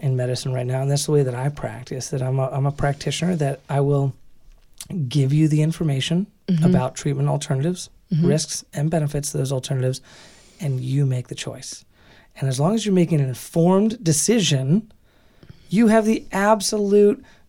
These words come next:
Speaker 1: basic human God-given right to make that decision.
Speaker 2: Mm-hmm.
Speaker 1: Because you have the information and you know that you are able to make that decision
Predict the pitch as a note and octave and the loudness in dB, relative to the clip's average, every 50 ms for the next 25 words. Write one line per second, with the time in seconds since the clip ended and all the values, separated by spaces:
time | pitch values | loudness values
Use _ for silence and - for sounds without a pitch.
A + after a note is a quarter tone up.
0 | _ _ - G#3 G3+ G#3 F#3+ - - G3+ F3+ - - - - - G#3 G#3 G#3 G3 | _ _ 4 4 6 6 4 2 2 0 0 -2 -6 -10 -4 0 2 4 4 4
1 | G3 G3 F#3+ F#3+ F#3+ F#3 F3+ - _ _ _ _ _ _ - A3+ A3 F#3 F#3+ G3 | 4 4 2 2 0 -2 -4 -8 _ _ _ _ _ _ -2 0 2 2 0 0
2 | E3 - G3+ G#3+ E3+ F3 F3 E3 D#3 D3+ F3+ F3+ E3 D3+ D3 D3 - - - D#3+ | -2 -4 -2 0 2 2 2 2 4 4 4 4 4 4 2 0 -4 -6 -4 0
3 | D3+ C#3+ C#3+ C#3+ C#3+ - C#3 C3 A#2+ - B2 A#2+ - - B2+ - - G#2+ A#2 - | 2 2 4 2 2 0 -2 -6 -6 -6 -8 -8 -8 -8 -8 -10 -10 -12 -14 -18
4 | _ _ _ _ G#3 F3+ D3+ G3 G3 C4 - - - D3+ - E3 C#3+ B2 C3+ D#3 | _ _ _ _ 0 2 2 2 2 0 -2 -4 -4 0 2 2 2 2 0 -2
5 | D#3 - - F3+ F#3+ F#3+ F3 E3 D3+ C#3 - - B2+ B2 B2+ A#2+ - - C#3+ C#3+ | -2 -2 -2 -2 0 2 2 2 2 2 0 -2 -4 -6 -6 -4 -4 -6 -6 -4
6 | - D#3 D3+ D#3 D3+ D3+ D3+ D3+ D3+ D#3+ F3 F#3+ F3+ D3+ B2+ B2 B2 C3+ C#3+ D3 | -2 0 0 2 2 2 2 4 4 4 6 6 4 4 2 0 -2 -4 -6 -6
7 | - - - - - - _ _ - D3 D3+ D#3 D3 D#3+ D#3+ D3+ D3 D3 D3 - | -8 -14 -20 -20 -20 -20 _ _ -2 -2 0 0 2 2 4 4 4 2 2 0
8 | D#3 D#3 D3+ D3 D3+ D#3 D3 D3+ - D#3+ D3 C#3+ C#3+ C#3 C3+ - C#3+ C3 - C3+ | 0 0 0 0 0 0 0 -2 0 0 2 2 2 0 0 -2 -2 -4 -4 -4
9 | - - C#3 B2+ B2 C3 B2+ B2+ B2+ | -6 -4 -4 -2 -2 -2 -2 -4 -4